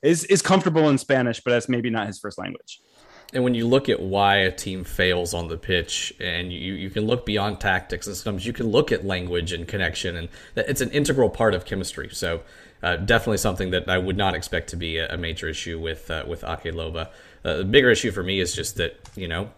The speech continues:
Speaker 2: he, he's basically coming in in a preseason type of situation. He's, he's not played since, uh, since May of this past year. Uh, Reed Murray says, "We've got five strikers right now. Who do you see sticking around next year? Who will be out the door?"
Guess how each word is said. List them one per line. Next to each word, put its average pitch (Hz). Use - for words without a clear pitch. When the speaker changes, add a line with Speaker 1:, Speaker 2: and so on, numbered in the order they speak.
Speaker 2:
he, 90
he's 95
basically 127
coming 107
in 98
in 95
a 90
preseason 95
type 87
of -
situation. 87
He's, 85
he's 90
not 90
played 85
since, 82
uh, 85
since -
May 85
of 82
this 85
past 82
year. -
Uh, 92
Reed 151
Murray 151
says, 143
"We've 135
got -
five 151
strikers 147
right 139
now. 135
Who 127
do 120
you 120
see 113
sticking 117
around 131
next -
year? 175
Who 143
will 120
be 107
out 95
the 95
door?" 165